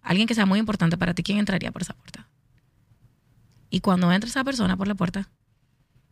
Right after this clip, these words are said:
yo quiero que esa persona va donde ti, te mira a los ojos y te dice,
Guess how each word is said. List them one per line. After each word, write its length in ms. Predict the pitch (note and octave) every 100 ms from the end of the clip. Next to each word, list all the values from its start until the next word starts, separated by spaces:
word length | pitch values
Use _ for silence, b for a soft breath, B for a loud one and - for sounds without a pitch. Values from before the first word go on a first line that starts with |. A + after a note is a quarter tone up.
| _ _ _ _ _ _ _ _ _ -
yo 100 | F3+
quiero 180 | F3 F3
que 220 | B2+ - _ _ _ _ _ _ _ _ _ -
esa 120 | F3
persona 260 | F3 F3+
va 80 | E3+
donde 240 | F3+ G3 G#3+
ti, 200 | B3+ - _ _ _ _ _ _ _ _ _ _
te 120 | -
mira 180 | E3 E3+
a 20 |
los 160 | F3 G3
ojos 400 | A3 A3+ A3 - _ _ _ _ _ _ _ -
y 100 | -
te 100 | F3+
dice, 360 | E3 D3+ E3+